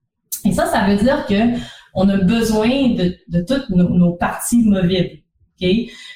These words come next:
Créer de la rigidité, c'est pas la même chose qu'une articulation qui est rigide puis qu'il y a plus de mobilité. Hein ?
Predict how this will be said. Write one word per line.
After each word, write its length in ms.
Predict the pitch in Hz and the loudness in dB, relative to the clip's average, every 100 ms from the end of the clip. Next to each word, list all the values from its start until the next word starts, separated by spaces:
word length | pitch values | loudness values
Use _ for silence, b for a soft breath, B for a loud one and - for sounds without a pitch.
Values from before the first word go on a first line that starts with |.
| B | B
Créer 480 | - 214 220 220 320 | -4 0 2 0 2
de 40 | 240 | 2
la 80 | 208 | 2
rigidité, 680 | 202 190 190 - - 285 | 2 2 0 -2 -2 0
c'est 200 | 302 185 | 0 -2
pas 140 | 220 233 | 0 0
la 160 | 196 | 0
même 160 | 180 175 | 2 2
chose 400 | 226 233 233 - | 2 0 0 0
qu'une 280 | 190 180 202 | -2 0 2
articulation 720 | 208 - - 175 170 226 226 | 0 -4 -2 0 0 2 0
qui 180 | - 180 | 2 0
est 20 | |
rigide 400 | 175 160 220 208 | 2 2 2 0
puis 100 | - | -2
qu'il 140 | - | -4
y 20 | 165 | -2
a 20 | |
plus 140 | 196 | 2
de 60 | 196 | 2
mobilité. 680 | 180 175 151 - 160 147 | 2 0 -2 -4 -6 -6
Hein ? 100 | - | -8